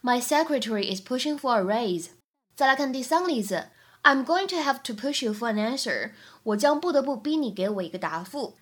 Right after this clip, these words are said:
I'm going to have to push you for an answer. 再比如说，看最后一个例子，Britain's health experts are pushing for a ban on all cigarette advertising.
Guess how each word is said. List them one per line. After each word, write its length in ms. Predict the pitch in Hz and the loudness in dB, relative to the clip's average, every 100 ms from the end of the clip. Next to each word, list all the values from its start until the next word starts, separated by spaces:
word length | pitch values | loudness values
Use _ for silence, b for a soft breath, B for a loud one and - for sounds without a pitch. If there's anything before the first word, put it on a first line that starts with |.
| _ 262 | _ 0
I'm 180 | 254 | 2
going 200 | 247 320 320 | 6 6 6
to 60 | |
have 200 | 294 285 - | 0 -2 -2
to 100 | 240 | -6
push 320 | 226 262 240 | -4 -2 -2
you 100 | 196 | -2
for 180 | 208 202 | -2 -2
an 40 | |
answer. 560 | 196 220 247 123 67 - b b b b _ _ - | -2 -2 -2 -4 -4 -10 b b b b _ _ 2
再 120 | 320 | 4
比 100 | 294 | 4
如 120 | 285 | 0
说， 140 | 302 330 | 0 0
看 180 | 349 339 | 0 0
最 100 | 381 | 0
后 120 | 392 | 0
一 80 | 240 | 0
个 80 | |
例 120 | 226 214 | 0 -2
子， 300 | 190 165 - _ _ - | -2 -6 -8 _ _ 0
Britain's 400 | 302 320 247 226 | 2 4 2 2
health 280 | 247 254 - | 2 2 2
experts 520 | 233 240 208 170 165 | -2 -2 -4 -4 -4
are 160 | 196 190 | -6 -6
pushing 340 | - 262 277 | -6 -6 -6
for 140 | 277 277 | -2 -2
a 100 | 208 | -2
ban 380 | 196 240 196 160 | 0 0 0 -4
on 260 | - 185 - | -2 -2 2
all 240 | 220 254 | 0 0
cigarette 480 | - 226 208 196 196 | -4 -4 -2 -4 -4
advertising. 720 | 214 196 190 170 165 151 - | -4 -4 -6 -8 -8 -10 -14